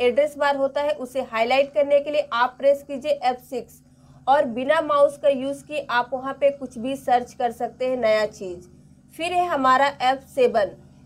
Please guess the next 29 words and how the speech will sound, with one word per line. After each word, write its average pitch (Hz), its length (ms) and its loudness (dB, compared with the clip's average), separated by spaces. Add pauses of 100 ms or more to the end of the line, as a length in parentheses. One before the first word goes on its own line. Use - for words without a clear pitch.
चेक 320 320 4 (140)
स्पेलिंग 269 520 -2 (120)
एंड 262 320 -2
ग्रामर्स। 214 600 0 (340)
इसका 285 340 0
सबसे 311 400 -4
ज़्यादा 269 260 2
यूज़ 262 360 -2
होता 269 260 -2
है 285 200 -2
एमएस 254 460 -2
ऑफिस 233 460 -4
में 302 300 -4
स्पेलिंग 247 600 -2
और 247 200 0
ग्रामर्स 226 440 -4
को 277 180 2
चेक 233 380 -6
करने 208 280 -4
के 196 160 -12
लिए। 180 220 -12 (480)
एफ़ 285 400 0
एट 302 220 4
का 339 160 -4
यूज़ 277 340 -4
होता 277 300 2
है 285 200 0
बूट 254 380 -6
मेनू 254 340 -2